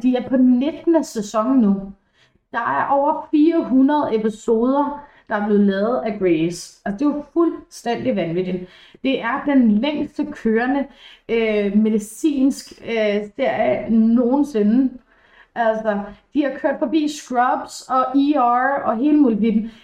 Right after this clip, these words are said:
De er den længste kørende, øh, medical-serie, der overhovedet findes. Og det er bare, det har været en, en kæmpe,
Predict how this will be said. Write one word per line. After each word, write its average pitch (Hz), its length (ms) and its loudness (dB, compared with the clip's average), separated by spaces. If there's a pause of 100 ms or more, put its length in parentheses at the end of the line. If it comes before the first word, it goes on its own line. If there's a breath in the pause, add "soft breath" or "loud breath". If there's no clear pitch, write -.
(120)
De 294 160 2
er 269 380 -2
den 269 240 0
længste 240 400 -6
kørende, 220 420 -2 (180)
øh, 202 400 -2
medical-serie, 208 1040 -2
der 185 60 -4
overhovedet 202 400 0
findes. 185 520 -2 (680 soft breath)
Og 233 180 0
det 277 180 -2
er 240 200 -2
bare, 214 460 -4
det 277 100 -2
har 254 140 -4
været 240 340 0
en, 240 120 -2
en 226 320 0
kæmpe, 277 400 -2